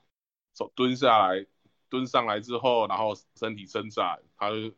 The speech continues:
就喊一句“Victory”，然后说会把你今天做的动作化成经验值来提升等级。等级提升的时候可以增加你的防御力，还有攻击力，还有你的爱心的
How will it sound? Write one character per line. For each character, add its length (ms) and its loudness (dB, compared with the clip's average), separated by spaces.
就 120 -4
喊 140 -6
一 40 -8
句 180 -4
“Victory”， 1700 -2
然 100 4
后 200 6
说 160 2
会 80 4
把 180 0
你 100 -8
今 180 -20
天 180 -12
做 180 -8
的 80 -6
动 180 -8
作 300 -12
化 180 0
成 180 -8
经 180 -14
验 180 -8
值 300 -18
来 140 0
提 180 -10
升 200 -6
等 200 -6
级。 180 -18
等 140 -4
级 100 -4
提 160 -6
升 120 2
的 100 4
时 120 0
候 80 10
可 180 -2
以 100 -2
增 200 -6
加 180 -2
你 120 -8
的 420 -8
防 160 2
御 100 -2
力， 280 -6
还 100 6
有 100 6
攻 200 -6
击 160 -12
力， 240 -12
还 100 0
有 80 0
你 100 -14
的 140 -8
爱 180 2
心 240 -10
的 100 -12